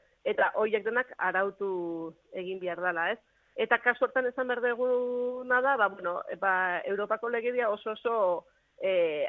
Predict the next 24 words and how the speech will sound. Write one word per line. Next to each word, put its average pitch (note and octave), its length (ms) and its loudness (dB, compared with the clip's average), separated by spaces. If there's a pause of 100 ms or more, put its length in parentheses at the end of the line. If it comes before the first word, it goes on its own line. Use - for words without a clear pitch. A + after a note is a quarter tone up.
atzetik G3+ 380 2
datorrela, F#3 680 -2
ez? B3+ 160 -2
Ba, F3+ 220 2
hori, G3 260 -4
laurogeita F#3+ 380 0
hamarreko G#3+ 340 -2
hamarkadatik G#3+ 560 0
baldin F#3 240 -4
badaukagu, G#3 600 0 (340)
ba, E3+ 760 6
eh, F#3+ 220 0
arriskuen G#3+ 920 -2
berri, C4 380 4 (260)
ba, F3 520 8 (180)
hamarkada G#3+ 600 4
hortan A3 260 0
bertan A3+ 300 -2
bukaeran, A3+ 560 4
mila G3+ 180 -4
bederatziehun G#3+ 240 -8
eta A3 60 2
laurogeita A3+ 340 -2
hemeretzian, A#3+ 640 0